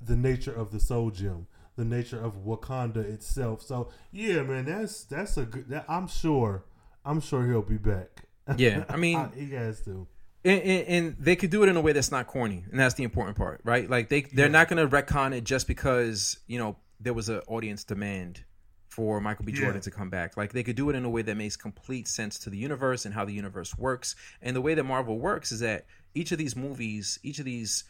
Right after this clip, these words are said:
Speaker 2: separate, you know, genres of the M C U have introduced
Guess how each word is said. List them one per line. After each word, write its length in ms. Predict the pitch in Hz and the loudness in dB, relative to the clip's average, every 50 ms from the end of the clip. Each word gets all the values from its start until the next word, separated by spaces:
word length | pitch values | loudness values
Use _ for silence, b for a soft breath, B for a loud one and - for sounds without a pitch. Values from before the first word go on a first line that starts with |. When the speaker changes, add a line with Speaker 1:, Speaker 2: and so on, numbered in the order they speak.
| b b | b b
Speaker 2:
separate, 600 | b - - - 151 127 - 123 117 104 - _ _ _ _ - | b -2 0 0 0 0 0 -2 -2 -2 -4 _ _ _ _ -12
you 80 | 131 | -8
know, 240 | 117 107 98 90 - _ - | -6 -6 -6 -6 -8 _ -10
genres 540 | 110 101 120 131 147 143 131 117 107 104 104 | -6 -2 0 0 0 0 0 -2 -2 -2 -4
of 220 | - - 113 110 104 | -6 -6 -6 -6 -4
the 160 | 110 101 - - - | -6 -8 -8 -10 -10
M 100 | 113 107 | -8 -8
C 140 | - - 104 | -6 -6 -6
U 200 | 98 101 98 92 | -8 -8 -8 -8
have 340 | 90 92 110 107 104 101 - | -8 -4 -4 -4 -4 -4 -6
introduced 800 | - 120 110 - 107 95 101 113 110 104 98 - - - - | -10 -10 -10 -10 -10 -8 -8 -8 -8 -6 -8 -10 -10 -12 -16